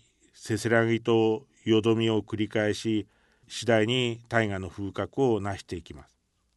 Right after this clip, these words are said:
人間社会も同じく、一人の人間の志が心を同じくする者の共感を呼び、一つの事業が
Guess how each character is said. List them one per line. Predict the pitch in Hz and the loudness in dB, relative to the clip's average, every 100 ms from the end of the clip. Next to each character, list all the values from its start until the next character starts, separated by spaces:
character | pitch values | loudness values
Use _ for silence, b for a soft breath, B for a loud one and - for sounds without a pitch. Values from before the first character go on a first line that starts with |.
| _ _ _ _ _ | _ _ _ _ _
人 | 117 131 139 | -2 2 4
間 | 143 139 | 4 4
社 | 143 | 2
会 | 135 104 - | 2 -2 -2
も | 110 113 107 110 - | -2 0 0 -2 -2
同 | 113 117 | 2 2
じ | 107 | 0
く、 | - 95 107 104 - | -6 -4 -4 -4 -12
一 | - - 139 | -6 4 4
人 | 127 | 6
の | 107 | 2
人 | 107 117 | 0 0
間 | 117 120 | 2 0
の | 117 110 | 0 -4
志 | 110 117 113 113 107 107 | -4 0 2 2 0 0
が | 123 127 113 104 _ _ _ _ _ _ | 4 6 4 -2 _ _ _ _ _ _
心 | - 117 120 110 104 | -4 0 4 4 4
を | 101 | 0
同 | 104 110 | 0 0
じ | 107 | -2
く | 113 101 | -6 -8
す | - | -8
る | 98 | -6
者 | 98 95 98 | -6 -6 -6
の | 123 135 120 98 90 _ _ | 0 0 0 -2 -10 _ _
共 | 110 104 | -2 0
感 | - 107 104 98 | -2 -6 -4 -4
を | 98 | -4
呼 | 95 | -4
び、 | 92 107 101 92 _ _ | -4 -2 -4 -8 _ _
一 | - - 113 | -18 -4 -4
つ | 110 98 | -4 -6
の | 113 131 113 - _ _ - | -2 -2 -4 -12 _ _ -12
事 | 98 98 | -8 -6
業 | 92 90 | -6 -6
が | 120 120 98 | -2 0 -2